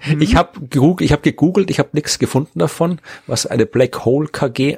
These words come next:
Speaker 2: macht, aber, äh, es gibt sie offensichtlich. Ja, und der Rest ist dann hier auch wieder theoretische Physik, Goethe-Uni und, äh, äh,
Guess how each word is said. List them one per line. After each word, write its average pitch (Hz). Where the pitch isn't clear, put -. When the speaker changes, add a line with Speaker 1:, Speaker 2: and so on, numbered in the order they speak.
Speaker 2:
macht, 127
aber, 135
äh, -
es -
gibt -
sie -
offensichtlich. -
Ja, 117
und 113
der 101
Rest 113
ist 113
dann 113
hier 107
auch 104
wieder 98
theoretische 113
Physik, -
Goethe-Uni 127
und, 110
äh, 110
äh, 110